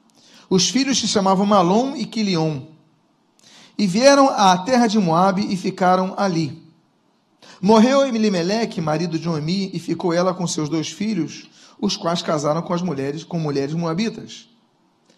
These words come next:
Era o nome de uma órfã e o nome de outra, Ruth. E ficaram ali quase dez anos.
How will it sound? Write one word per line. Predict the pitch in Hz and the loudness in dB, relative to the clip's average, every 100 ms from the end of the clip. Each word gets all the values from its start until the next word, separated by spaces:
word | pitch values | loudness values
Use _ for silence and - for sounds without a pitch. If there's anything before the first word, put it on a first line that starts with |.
| _ _ | _ _
Era | 175 214 190 | 0 2 4
o | |
nome | 175 175 | 2 2
de | 160 | 0
uma | 180 190 | 2 4
órfã | 175 214 214 311 302 - - _ _ _ _ 277 | 4 4 2 -6 -8 -14 -20 _ _ _ _ -4
e | |
o | 269 | 0
nome | 220 214 | 0 2
de | 185 | 2
outra, | 185 214 214 240 262 - _ _ | 2 2 0 -4 -4 -14 _ _
Ruth. | 151 208 202 - - - _ _ _ _ _ | -2 -2 -2 -6 -14 -20 _ _ _ _ _
E | 220 | -6
ficaram | 247 196 202 196 | -4 0 2 2
ali | 180 214 | 0 -4
quase | - 208 240 185 | -2 0 0 -2
dez | 151 143 135 | -4 -4 -4
anos. | 143 123 - - | -8 -10 -16 -20